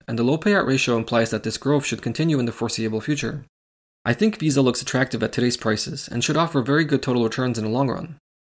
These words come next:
Tractor Supply is also down about thirteen percent since it peaked around year-end. Dividend yield theory suggests the stock is undervalued today,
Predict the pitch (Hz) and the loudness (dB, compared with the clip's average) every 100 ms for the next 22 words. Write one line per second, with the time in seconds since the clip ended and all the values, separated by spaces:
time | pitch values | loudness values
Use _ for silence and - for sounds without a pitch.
0 | - - 147 208 - 160 131 123 117 131 | -8 -2 0 0 0 2 2 4 4 2
1 | 135 110 110 110 110 110 - 190 175 143 | 2 0 0 0 0 -2 2 2 2 -2
2 | 123 - 120 165 - 139 143 - 170 135 | -2 -4 -8 -8 -4 -2 -2 -2 -2 0
3 | 123 113 110 113 123 165 - _ _ _ | 2 2 2 0 -2 -8 -18 _ _ _
4 | _ 139 165 202 170 147 139 131 123 117 | _ 0 4 4 4 4 4 2 2 0
5 | 120 - 117 117 113 120 107 123 113 135 | 0 0 -2 0 0 -2 -2 0 2 2
6 | 123 - 92 - | 0 -2 -8 -10